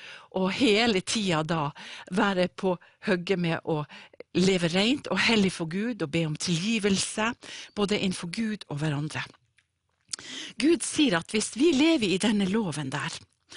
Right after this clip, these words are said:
og fortsetter å gjøre det, gjennom det, så skal vi bli salig, står det. Og vi skal være salig i våres gjerninger. Og jeg tenker, hva er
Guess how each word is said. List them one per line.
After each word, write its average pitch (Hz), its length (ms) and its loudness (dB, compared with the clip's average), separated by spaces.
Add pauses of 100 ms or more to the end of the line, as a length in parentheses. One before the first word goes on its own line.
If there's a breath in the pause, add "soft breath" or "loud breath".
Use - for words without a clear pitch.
(140 loud breath)
og - 140 -4
fortsetter - 760 -2
å 185 140 -2
gjøre 175 480 0
det, 147 200 0 (1120 loud breath)
gjennom 220 420 2
det, 160 220 0 (280 loud breath)
så - 200 -6
skal 240 260 0
vi 214 160 0
bli 190 240 -2
salig, 175 800 0
står - 340 -6
det. - 80 -4 (640 loud breath)
Og 190 120 2
vi 233 100 4
skal 226 180 -4
være 226 160 0
salig 220 640 0 (100)
i 175 140 2
våres 180 640 -2
gjerninger. 147 640 -2 (640 loud breath)
Og - 80 -2
jeg 254 140 -4
tenker, 277 260 0
hva - 240 -2
er 240 240 2